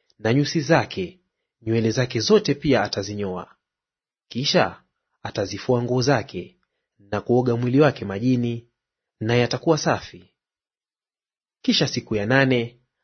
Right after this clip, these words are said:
atachukua wana-kondoo wawili waume wakamilifu na mwana-kondoo mmoja wa kike wa mwaka wa kwanza mkamilifu, na sehemu tatu za kumi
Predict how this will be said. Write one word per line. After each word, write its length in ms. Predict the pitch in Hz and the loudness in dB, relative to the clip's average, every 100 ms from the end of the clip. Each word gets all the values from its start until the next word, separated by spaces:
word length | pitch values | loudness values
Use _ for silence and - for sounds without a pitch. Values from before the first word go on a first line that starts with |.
| _ | _
atachukua 600 | - - 110 120 - 139 | -12 -10 -6 -6 2 2
wana-kondoo 540 | 135 135 139 143 139 143 | 4 2 0 -2 2 2
wawili 340 | 143 156 160 | 2 2 2
waume 540 | 156 156 143 104 90 - _ _ _ - | 2 4 2 0 -6 -14 _ _ _ -2
wakamilifu 800 | 185 175 160 147 - 101 90 - _ _ _ _ - | 2 4 6 4 2 -4 -6 -10 _ _ _ _ -6
na 100 | 104 | -4
mwana-kondoo 540 | 104 104 - 113 107 | -2 -2 -2 -2 -2
mmoja 340 | 107 156 123 98 | 0 2 2 0
wa 60 | |
kike 500 | - 139 - 123 120 _ _ _ _ - | 0 0 2 -2 -4 _ _ _ _ -4
wa 160 | 104 | -2
mwaka 280 | 107 123 127 | 0 -2 0
wa 100 | 123 | -2
kwanza 380 | 123 - 143 139 | 0 0 0 0
mkamilifu, 800 | 139 - 165 160 131 - 95 87 _ _ _ _ _ _ - | -4 -4 -2 2 0 -2 -10 -10 _ _ _ _ _ _ -4
na 120 | 110 | -2
sehemu 420 | 110 113 123 131 131 | -2 -2 -2 -2 0
tatu 300 | 220 196 110 | 0 0 -2
za 200 | 104 95 | -6 -2
kumi 500 | 147 143 135 131 | 2 2 2 -2